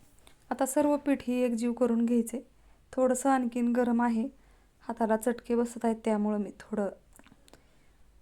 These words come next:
थांबले आणि पाच मिनिट आणि नंतर एकजीव करून घेतलेलं आहे पीठ ही.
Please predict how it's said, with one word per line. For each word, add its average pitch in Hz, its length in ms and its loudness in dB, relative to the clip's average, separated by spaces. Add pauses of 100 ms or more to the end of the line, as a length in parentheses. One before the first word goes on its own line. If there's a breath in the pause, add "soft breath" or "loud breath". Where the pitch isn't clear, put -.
(120)
थांबले 233 400 2
आणि 220 160 2
पाच 226 320 0
मिनिट 226 300 0
आणि 226 200 0
नंतर 226 360 0
एकजीव 240 300 0
करून 233 340 2
घेतलेलं 220 440 0
आहे 208 160 -4
पीठ 220 200 -6
ही. 240 120 -2